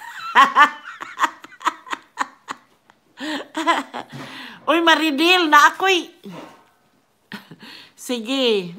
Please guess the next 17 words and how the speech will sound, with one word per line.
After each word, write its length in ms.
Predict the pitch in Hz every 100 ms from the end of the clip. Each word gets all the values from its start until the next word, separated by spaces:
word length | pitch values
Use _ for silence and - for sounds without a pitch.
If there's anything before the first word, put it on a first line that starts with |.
| -
Lorne, 560 | 214 226 247 226 185 185
ten 320 | 220 220 214
thirty 400 | 233 226 226 226
A 400 | 208 202 180 202
M. 80 | 185 175 180 _
Bili 400 | 175 190 190 208
na. 400 | 202 196 175 - _
Oh, 560 | - 165 175 185 175 147
wow. 640 | 151 160 175 185 170 160 - _ _ _ _ _ _ _ _ _ _ _ _ _ _ _ _ _ _ _
Kasarap 800 | 202 196 - 165 160 165 220 247
na 160 | 220 214
mga 320 | 202 190 185
luto 400 | 214 226 226 214
ni 160 | 180 170
Lynn 400 | 175 214 247 240
Balding 480 | 226 240 233 240 226
ng 160 | 208